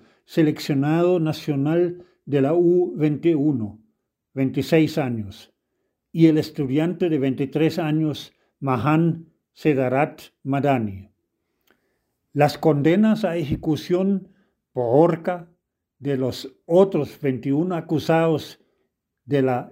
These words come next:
guerra contra Dios están pendientes de la confirmación por la Corte Revolucionaria Suprema.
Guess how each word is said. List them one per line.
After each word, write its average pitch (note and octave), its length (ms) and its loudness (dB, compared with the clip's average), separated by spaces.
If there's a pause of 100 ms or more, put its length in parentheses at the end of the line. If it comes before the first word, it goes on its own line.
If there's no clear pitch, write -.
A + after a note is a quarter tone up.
guerra D#3 480 2
contra C#3 340 -2
Dios D3 540 -2
están D3+ 400 -4
pendientes D#3 840 -2 (320)
de C#3+ 100 -4
la C3+ 180 -2
confirmación C#3 1040 -2 (320)
por C#3 160 -2
la A#2 160 -4
Corte D3+ 420 2
Revolucionaria A#2+ 1120 -4 (120)
Suprema. A2 720 -4